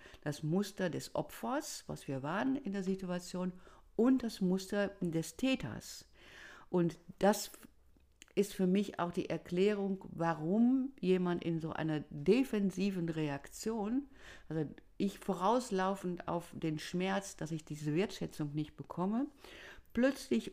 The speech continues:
umschalten in den an-, in das andere Teil, äh, des Musters, nämlich des Angreifers. Und das tut man, wenn man seinen eigenen Chef fragt, ob er keine, keine Beine hat, um selbst zu dem Kunden zu laufen.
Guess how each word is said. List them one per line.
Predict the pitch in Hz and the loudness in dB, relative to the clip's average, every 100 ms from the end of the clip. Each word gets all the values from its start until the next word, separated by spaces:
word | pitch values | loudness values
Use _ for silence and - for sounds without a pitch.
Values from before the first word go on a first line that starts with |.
| - | 0
umschalten | 247 302 - 208 202 185 | 4 4 4 2 2 0
in | 180 175 | 0 2
den | - | 0
an-, | - 202 214 | 0 0 2
in | 180 | 2
das | 160 - | 0 0
andere | 190 214 190 170 | 2 2 2 0
Teil, | - 151 151 156 - - - - - | -2 -2 0 -2 -8 -20 -20 -14 -2
äh, | 156 | 0
des | 143 156 151 | 0 -2 -2
Musters, | 147 147 139 147 139 | 0 0 0 -6 -4
nämlich | 135 131 131 135 | -4 -2 -2 -4
des | 151 - - | -8 -8 -4
Angreifers. | 143 139 131 123 131 165 165 | -2 -2 -4 -6 -6 -6 -4
Und | 170 | -4
das | 160 - | -4 -6
tut | 170 156 156 | -4 -2 0
man, | 151 151 - - - | 0 0 -4 -18 -2
wenn | 156 151 | 2 4
man | 147 139 143 139 | 6 4 0 -2
seinen | 143 143 139 | -2 0 -2
eigenen | 123 123 131 139 | -2 -2 -2 -4
Chef | - 123 | -2 -6
fragt, | - - 123 120 - - - | -6 -6 -6 -6 -12 -18 -8
ob | - | -6
er | 139 | -4
keine, | - 131 127 - - | -2 -2 -2 -6 -4
keine | 151 139 | 0 0
Beine | 127 127 127 127 127 | 0 -2 -2 -2 -4
hat, | 127 - | -6 -6
um | 131 | -4
selbst | 127 123 | -4 -4
zu | - | -8
dem | 135 151 | -6 -2
Kunden | 226 131 123 | 0 0 -4
zu | - | -12
laufen. | - - - - | -14 -14 -16 -18